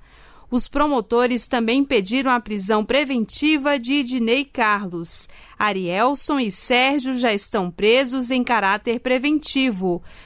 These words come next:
Marílio e Josevan estão foragidos. Em comunicado, o Ministério Público da Bahia sustenta que quatro dos denunciados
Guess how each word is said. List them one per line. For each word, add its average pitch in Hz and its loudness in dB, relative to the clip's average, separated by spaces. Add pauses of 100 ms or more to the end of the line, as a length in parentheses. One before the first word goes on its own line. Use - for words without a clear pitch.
(120)
Marílio 262 0
e 220 -2
Josevan 220 0
estão 339 0
foragidos. 208 -2 (440)
Em 240 2
comunicado, 269 0
o 294 0
Ministério 277 -2
Público 269 -4
da 220 2
Bahia 220 0
sustenta 302 0
que 233 -8
quatro 311 0
dos 262 -4
denunciados 220 0